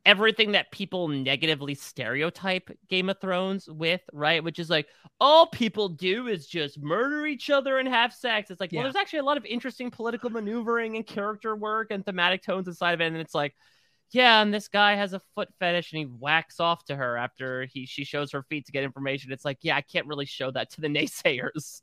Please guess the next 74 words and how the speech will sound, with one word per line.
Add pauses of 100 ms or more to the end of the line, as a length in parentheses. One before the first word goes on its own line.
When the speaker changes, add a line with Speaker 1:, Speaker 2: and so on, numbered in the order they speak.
Speaker 2:
You
know,
like,
uh,
there's
another
H
B
O
show
that
I've,
I've
told
the
story
many
times
where
I
was
like, (140)
my
mom's
like,
"Is
there
anything
good
to,
anything
good?"
And
I
was
like,
"Yeah,
you
should
watch
The
White
Lotus."
<laughs>
There's
a
scene
in
The
White
Lotus.
Like,
"Oh
no, (260)
I
told
my
mom
<laughs>
to
watch
this
show." (300)
And
I
feel
like
this
is
another
where
I,
like, (260)
I